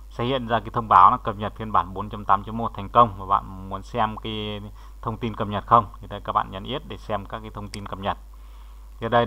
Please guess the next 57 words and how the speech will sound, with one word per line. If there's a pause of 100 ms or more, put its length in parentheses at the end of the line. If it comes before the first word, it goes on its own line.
là
cái
nội
dung
cập
nhật
cái
ứng
dụng,
à,
H
T (100)
K
K (400)
bốn
chấm
tám
chấm
một. (520)
Thứ
nhất
đó
là
cái
cập
nhật
bổ
sung
cái,
à,
phụ
lục
giảm
thuế
giá
trị
gia
tăng
theo
cái
nghị,
à,
quyết
số (400)
bốn
ba, (260)
à,
năm
hai
không
hai
hai, (180)
à,
Quốc
hội
mười
lăm.